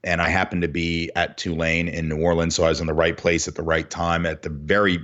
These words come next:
right moment. You know, my work in politics literally is limited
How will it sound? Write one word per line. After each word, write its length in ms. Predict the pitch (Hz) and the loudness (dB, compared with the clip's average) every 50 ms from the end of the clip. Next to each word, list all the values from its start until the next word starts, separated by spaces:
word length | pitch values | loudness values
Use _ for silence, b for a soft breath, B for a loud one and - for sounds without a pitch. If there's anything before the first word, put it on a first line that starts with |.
| - | -4
right 280 | 80 85 90 90 85 78 | -2 2 2 2 2 0
moment. 380 | 82 87 92 90 80 76 71 | -2 -2 -2 -2 -2 -4 -4
You 60 | 80 78 | -4 -4
know, 120 | 78 76 | -4 -2
my 200 | 76 78 80 80 | 0 2 2 2
work 340 | 78 78 87 87 87 - - | 4 4 4 4 4 2 2
in 140 | 80 71 67 | 0 0 -2
politics 680 | - 80 82 85 87 85 82 - 80 73 - - - | 0 2 2 4 4 2 2 0 -2 -2 -2 -4 -4
literally 580 | 78 80 87 90 90 82 82 76 76 76 76 | 0 2 2 4 4 2 2 2 0 0 0
is 200 | 78 78 69 65 | -2 -2 -4 -2
limited 600 | 71 76 80 85 87 82 - - 76 76 71 - | -2 0 2 2 2 2 2 0 -2 -2 -2 -4